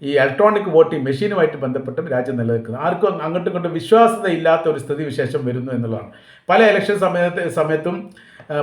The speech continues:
പല സ്ഥാനാർത്ഥികളുടെയും ബന്ധപ്പെട്ട ആളുകളുടെയും വാഹനത്തിൽ നിന്ന് പോലും ഇലക്ട്രോണിക് മെഷീൻ പിടിക്കപ്പെട്ടതും പിടികൂടിയതുമായിട്ട് ബന്ധപ്പെട്ട റിപ്പോർട്ടുകളൊക്കെ നമ്മൾ വായിക്കുന്നതാണ്. അപ്പോൾ ഇതിൻ്റെ റൂട്ട് പോകുന്നത് നമുക്ക് കൃത്യമാണ്. വോട്ടർ പട്ടികയായിട്ട് ബന്ധപ്പെട്ട ഈ,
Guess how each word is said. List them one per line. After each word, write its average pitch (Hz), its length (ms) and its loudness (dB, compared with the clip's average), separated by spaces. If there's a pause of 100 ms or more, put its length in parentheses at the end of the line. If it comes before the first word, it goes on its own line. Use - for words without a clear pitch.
പല 175 120 6
സ്ഥാനാർത്ഥികളുടെയും 202 880 2
ബന്ധപ്പെട്ട 185 460 0
ആളുകളുടെയും 170 500 2
വാഹനത്തിൽ 196 480 4
നിന്ന് 185 120 -2
പോലും 165 320 2
ഇലക്ട്രോണിക് 185 520 0
മെഷീൻ 170 220 -6
പിടിക്കപ്പെട്ടതും 165 920 -2
പിടികൂടിയതുമായിട്ട് 175 800 0
ബന്ധപ്പെട്ട 151 460 -4 (460)
റിപ്പോർട്ടുകളൊക്കെ 160 580 0
നമ്മൾ 143 220 0
വായിക്കുന്നതാണ്. 123 580 -2 (1200)
അപ്പോൾ 123 140 -4
ഇതിൻ്റെ 147 260 2
റൂട്ട് 143 180 -2
പോകുന്നത് 143 460 0 (180)
നമുക്ക് 127 260 -4
കൃത്യമാണ്. 110 480 -8 (540)
വോട്ടർ 208 280 4
പട്ടികയായിട്ട് 170 540 2
ബന്ധപ്പെട്ട 151 440 0
ഈ, 151 200 -2